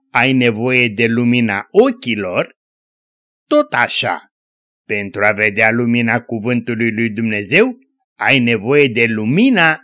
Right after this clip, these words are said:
Duhului Sfânt. Pe un om care n-a văzut niciodată lumina, poți să-l aduci în cea mai puternică lumină. El nu o sesizează,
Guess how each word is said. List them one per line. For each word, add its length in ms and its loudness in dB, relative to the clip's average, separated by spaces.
Duhului 720 -4
Sfânt. 760 -2
Pe 120 2
un 240 2
om 220 4
care 320 0
n-a 180 2
văzut 360 2
niciodată 720 0
lumina, 580 -2
poți 300 -2
să-l 160 0
aduci 420 0
în 160 -2
cea 160 -4
mai 220 0
puternică 720 0
lumină. 420 0
El 300 0
nu 180 0
o 100 2
sesizează, 840 -4